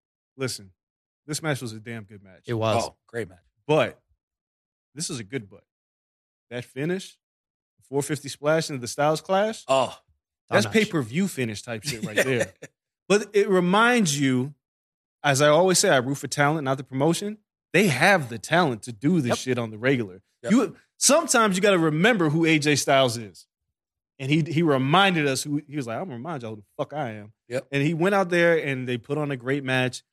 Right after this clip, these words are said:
Speaker 1: Miz was perfectly fine. Mustafa Ali, thank God he got his first name back. Thank God he's working again. Styles going over it, no problem with it.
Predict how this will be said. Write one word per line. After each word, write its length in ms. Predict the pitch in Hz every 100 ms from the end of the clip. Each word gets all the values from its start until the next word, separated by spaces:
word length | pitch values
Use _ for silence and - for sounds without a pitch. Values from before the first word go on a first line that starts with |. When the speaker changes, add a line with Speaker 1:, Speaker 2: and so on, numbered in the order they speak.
| _ _ _ _
Speaker 1:
Miz 260 | 113 151 147
was 100 | 143
perfectly 380 | 156 139 143
fine. 480 | 139 147 143 143 139
Mustafa 380 | 120 - 127 135
Ali, 420 | 131 127 135 131 127 _ _ _
thank 140 | 110
God 180 | 120 135
he 40 | 135
got 100 | 131
his 80 | 127
first 240 | 131 131
name 180 | 131 127
back. 320 | 123 127 127 _ _
Thank 120 | 104
God 200 | 123 135
he's 120 | 135 123
working 280 | 135 127
again. 400 | 131 135 135 127 127 _ _ _ _ _ _ _ _
Styles 340 | - 190 190
going 180 | 175 180
over 240 | 185 170 170
it, 100 | 151
no 200 | 156 156
problem 360 | 170 151 147
with 140 | 151 147
it. 180 | 143